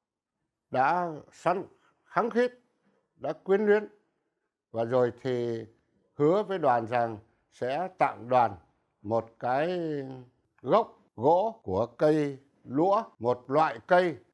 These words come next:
lâu ngày thì sẽ trở thành như là hóa thạch, thì không còn mục rữa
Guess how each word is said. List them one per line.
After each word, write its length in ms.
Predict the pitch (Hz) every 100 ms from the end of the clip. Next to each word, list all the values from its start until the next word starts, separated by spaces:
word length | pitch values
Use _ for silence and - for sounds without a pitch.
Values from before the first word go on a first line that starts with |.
| -
lâu 180 | 165 156
ngày 300 | 135 110 90 _ -
thì 120 | 113
sẽ 520 | 107 - 127 160 175 156 -
trở 160 | 87
thành 460 | 87 117 110 107 104 -
như 200 | 135 135
là 200 | 113 98
hóa 140 | - 180
thạch, 240 | 135 101 _ -
thì 80 |
không 340 | 98 - 151 -
còn 260 | 117 104 101 _ _ -
mục 320 | 104 120 - -
rữa 320 | 135 151